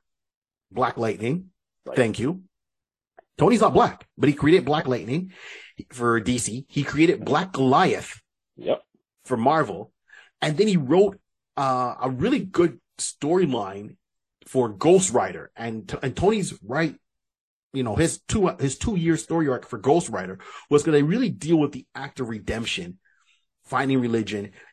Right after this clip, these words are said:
Speaker 1: And at
Speaker 2: Mm-hmm.
Speaker 1: one point, he, he kinda got it underneath there that, you know, uh, someone was protecting him. If you read the original Ghost Rider comic book with Johnny Blaze, someone's protecting him from Satan, you know, Meph-, Mephisto, not to get, like, trapped in there.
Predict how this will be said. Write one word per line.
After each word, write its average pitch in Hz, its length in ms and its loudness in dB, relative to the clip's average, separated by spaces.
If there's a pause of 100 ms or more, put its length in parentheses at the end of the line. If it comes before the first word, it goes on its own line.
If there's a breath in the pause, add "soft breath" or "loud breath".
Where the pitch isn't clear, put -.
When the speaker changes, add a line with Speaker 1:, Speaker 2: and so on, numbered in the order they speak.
(100)
Speaker 1:
And 135 100 -4
at 120 60 -4
Speaker 2:
Mm-hmm. 127 120 -8
Speaker 1:
one 147 220 2
point, 127 320 0
he, 120 240 -8
he 120 140 -10
kinda 135 280 0
got 123 280 2
it - 100 -10
underneath 123 560 -2
there 104 260 -2 (360 loud breath)
that, 101 360 -8 (520)
you 131 120 0
know, 98 200 -4 (420)
uh, 101 180 -4
someone 160 300 4
was 135 140 4
protecting - 460 -2
him. 120 120 -2
If 113 120 -4
you 117 80 -6
read 143 160 -2
the 120 60 4
original 120 340 2
Ghost 117 260 -2
Rider 107 160 -2
comic 120 340 -4
book 98 220 -6
with 101 100 -4
Johnny 107 220 -2
Blaze, 101 320 -2 (260 loud breath)
someone's 185 440 2
protecting 135 400 -2
him 127 100 2
from 107 180 -8
Satan, 95 360 -4
you 92 100 -8
know, 107 80 -4
Meph-, 107 300 -4
Mephisto, 110 560 -2 (340 loud breath)
not 120 480 0
to - 80 -8
get, 107 240 -6
like, 101 180 -10 (200)
trapped 110 360 -2
in 117 220 -2
there. 90 240 -8